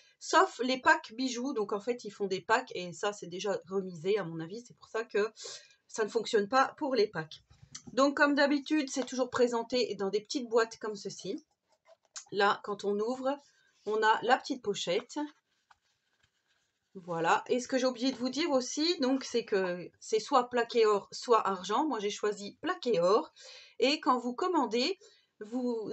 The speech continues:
avez, vous reversez cinquante centimes à une association de votre choix. Donc, il y a trois associations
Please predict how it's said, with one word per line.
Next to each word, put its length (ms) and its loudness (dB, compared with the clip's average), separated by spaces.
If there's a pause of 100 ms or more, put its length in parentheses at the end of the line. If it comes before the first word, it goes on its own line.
(100)
avez, 360 2
vous 220 -4
reversez 640 0
cinquante 420 0
centimes 540 0
à 120 2
une 200 -2
association 640 -4
de 160 2
votre 300 2
choix. 280 2
Donc, 260 -4
il 40 -2
y 20 0
a 60 -4
trois 260 -4
associations 680 -2